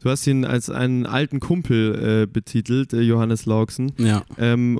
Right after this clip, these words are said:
Speaker 1: und hast auch mal gemeint, dass irgendwie Tracks drauf sind, die schon vier Jahre irgendwie rumliegen.
Speaker 2: Zum
Speaker 1: Ähm,
Speaker 2: Teil, ja.
Speaker 1: oder angefangen, äh, wurden. Äh,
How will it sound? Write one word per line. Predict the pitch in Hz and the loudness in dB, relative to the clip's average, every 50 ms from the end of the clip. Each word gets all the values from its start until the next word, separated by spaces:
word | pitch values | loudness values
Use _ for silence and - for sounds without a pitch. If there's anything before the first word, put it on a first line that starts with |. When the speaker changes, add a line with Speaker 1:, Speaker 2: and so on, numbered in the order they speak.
| - - - | -6 -8 -4
Speaker 1:
und | - 131 131 120 - | -2 0 0 -2 -2
hast | - 131 139 135 - | -4 -2 -2 0 0
auch | 180 180 | 0 0
mal | 175 156 | 0 0
gemeint, | 147 143 143 147 139 | 0 0 0 0 0
dass | 135 127 | 0 0
irgendwie | 123 131 135 127 | 0 2 2 0
Tracks | - - 139 139 - | 0 0 -2 -4 -4
drauf | - 120 123 120 | -2 -2 -2 0
sind, | - - 131 120 - | 0 0 -2 -2 -4
die | 123 | -6
schon | 107 - 120 117 | -4 -2 -2 -2
vier | - - 127 127 127 | -2 -2 0 2 2
Jahre | 120 117 117 120 123 123 | 2 2 2 2 0 0
irgendwie | 113 117 117 117 110 110 | 0 0 0 0 0 0
rumliegen. | 104 113 131 139 123 107 104 104 104 113 127 135 127 _ _ _ - - - - _ _ _ _ _ _ | 0 0 0 0 0 0 0 0 -2 -2 -4 -6 -8 _ _ _ -20 -20 -20 -20 _ _ _ _ _ _
Speaker 2:
Zum | - 120 120 | -2 2 4
Speaker 1:
Ähm, | 113 113 | 4 4
Speaker 2:
Teil, | 117 117 110 107 104 98 95 | 4 4 4 4 4 2 2
ja. | 98 98 107 - _ - | 0 0 -2 -4 _ -2
Speaker 1:
oder | - 113 113 104 | -2 0 0 0
angefangen, | 107 127 135 131 117 - - 113 110 110 107 107 107 | 0 0 2 0 0 0 0 -2 0 0 0 -2 -2
äh, | 107 107 107 107 104 104 104 104 - - | -2 -2 0 0 2 2 2 0 0 2
wurden. | 110 110 110 110 120 135 139 - - - - - - _ - | 2 0 2 0 -2 -4 -6 -8 -12 -20 -20 -20 -20 _ -6
Äh, | - 117 117 117 117 | -2 0 2 2 2